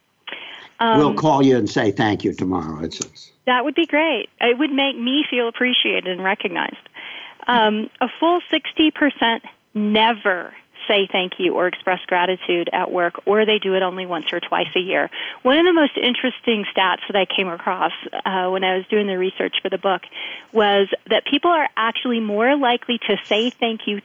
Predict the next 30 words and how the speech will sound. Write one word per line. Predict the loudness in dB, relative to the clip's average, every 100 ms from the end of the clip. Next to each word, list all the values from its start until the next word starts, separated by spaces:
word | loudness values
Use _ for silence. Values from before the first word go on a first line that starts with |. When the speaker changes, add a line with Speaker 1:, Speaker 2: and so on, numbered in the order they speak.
| 0
Speaker 1:
to | 0
a |
T | 0 0 2
S | 2 2 -2 -2
A | 0 0
agent | 0 -2 -2 -4
at | -4 -4
the | -4
airport | -2 -2 -2 -2 -2 -6 -16 _ -14 -12 -10 -4
than | 0 2
they | 2
are | 2 2
to | 2 -2 0
someone | -2 0
that | -2 0
they | -2
work | -2 -4
with. | -6 -6 -8 _ _ _ _ _ _ _ _ _ _ _ _ _ _ _ _ -2
Speaker 2:
That's | 0 0
astonishing. | -2 -2 -2 2 4 2 0 -4 -6
And, | -4 -6 -4
and | -2 -2 -4 -6 -18 -20 -18
one | -4 2 4 4
of | 2
the | 4 2 0 -4
excuses | -6 -4 -4 4 4 4 -2 -14 -20 -20 _ _ _ -2
that | 0
I | 2 2
have | 0 -2
heard, | 0 2 4 4 2 -2